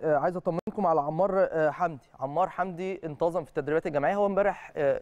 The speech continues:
كان تعرض لاصابه، اصابه م-، يعني مش قويه، عباره عن كدمه، آه، يعني خفيفه في، آه، قصبه، آه، رجله، وقدر، آه، عمار حمدي ان هو يشارك في التدريبات النهارده بشكل طبيعي، التدريبات الجماعيه، والامور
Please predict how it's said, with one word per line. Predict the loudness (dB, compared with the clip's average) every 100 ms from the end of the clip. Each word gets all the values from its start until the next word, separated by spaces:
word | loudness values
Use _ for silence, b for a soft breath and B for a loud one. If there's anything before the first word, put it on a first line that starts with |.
| -2
كان | -2 0
تعرض | 0 0 -2 -6
لاصابه، | -6 -4 -2 -4
اصابه | -2 0 0
م-، | -2 -4
يعني | 0 0
مش | -2 -2
قويه، | 2 2 0
عباره | -2 0 0 0
عن | 0
كدمه، | -2 0 0 -2 B B B B 0
آه، | 4 4 2 -4 -10 -12 -12 -8 -6 -4
يعني | -4 -4 -6 -6
خفيفه | -4 -2 -2 -2 -2
في، | 0 0 2
آه، | 2
قصبه، | 2 0 -2 -4 -4 0
آه، | 2 4
رجله، | 2 0 -2 -8 _ _ B B B B
وقدر، | 0 0 0 -2 -4 -4
آه، | 0
عمار | 0 0 0
حمدي | 0 -2 -2
ان |
هو | -2 -2
يشارك | -2 0 0 -4
في | -4 -2 -2 -2
التدريبات | -4 -2 -2 -4 -4 -4 0 0 0
النهارده | 0 0 0
بشكل | -2 -2 -2 0 0
طبيعي، | 0 0 0
التدريبات | 0 0 0 0
الجماعيه، | -2 0 -2 0 -2 0 0 2
والامور | 0 0 0 -2 -2